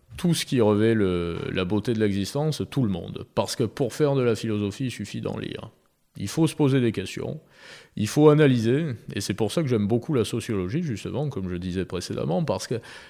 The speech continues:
la sociologie est un petit peu la philosophie des foules,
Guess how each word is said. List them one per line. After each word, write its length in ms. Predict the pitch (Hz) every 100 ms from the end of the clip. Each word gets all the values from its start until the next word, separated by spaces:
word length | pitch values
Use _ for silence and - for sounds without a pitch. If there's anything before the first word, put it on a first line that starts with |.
| -
la 260 | - 113 120
sociologie 800 | - 147 165 147 139 147 139 117 - _ - _ _ _
est 500 | 143 151 139 113 -
un 140 | 131 139
petit 200 | 151 139
peu 160 | 170
la 120 | 135
philosophie 840 | 107 - 156 147 135 127 151 127 107 - _ _
des 140 | 101 101
foules, 420 | 127 165 202